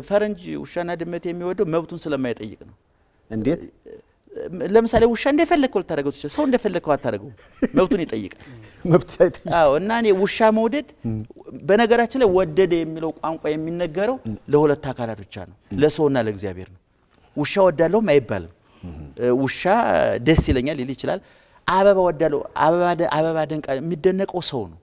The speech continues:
Speaker 1: የሚደነቀው እግዚአብሔር። ከዛ ውጭ ያሉት ነገሮች ለጥቅም ነው የተፈጠሩት። እ፣ እንወዳቸዋለን ስለሚጠቅሙን።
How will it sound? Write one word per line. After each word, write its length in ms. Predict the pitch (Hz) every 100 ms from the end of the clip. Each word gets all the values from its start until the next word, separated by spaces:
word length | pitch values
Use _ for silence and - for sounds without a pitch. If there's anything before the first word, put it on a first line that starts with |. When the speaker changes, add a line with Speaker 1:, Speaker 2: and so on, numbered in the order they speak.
| -
Speaker 1:
የሚደነቀው 580 | 143 156 165 170 170 156
እግዚአብሔር። 300 | 123 117 101
ከዛ 200 | 175 175
ውጭ 160 | 185 -
ያሉት 220 | 185 208
ነገሮች 300 | 175 190 233 - _ _
ለጥቅም 340 | 190 220 - 196
ነው 100 | 180
የተፈጠሩት። 680 | 180 170 170 - 208 370 _ _ _
እ፣ 100 | - 165 175 185 185 190
እንወዳቸዋለን 840 | 202 226 180 175 - 151 160 285
ስለሚጠቅሙን። 680 | 254 180 175 165 - 202